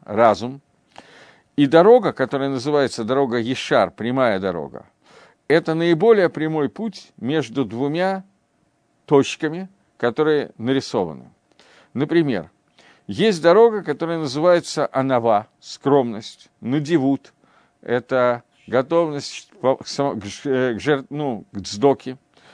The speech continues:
Рахамим, милосердие. Эти все дороги, которые называются дороги, которые Ешар, прямые пути. И иногда человеку нужно –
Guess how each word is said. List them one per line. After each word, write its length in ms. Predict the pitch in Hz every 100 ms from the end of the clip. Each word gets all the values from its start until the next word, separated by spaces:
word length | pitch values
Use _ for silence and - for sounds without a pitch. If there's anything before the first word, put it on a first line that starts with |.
| _
Рахамим, 600 | 120 135 165 160 143 135
милосердие. 960 | 127 120 131 120 - 147 131 113 131 127 _ _ _ _ _ _ _
Эти 300 | 160 214 208
все 240 | 165 - 135
дороги, 340 | 147 185 165
которые 380 | - 113 135 131
называются 540 | 110 139 156 147 127
дороги, 340 | 113 139 139 135
которые 460 | - 98 123 123
Ешар, 400 | 120 - 117 85
прямые 400 | - 117 131 147
пути. 340 | - 123 - - _ _ _ _ _
И 160 | 120 135
иногда 360 | 151 151 220
человеку 520 | 233 190 151 156 143 135
нужно – 480 | 117 90 80 60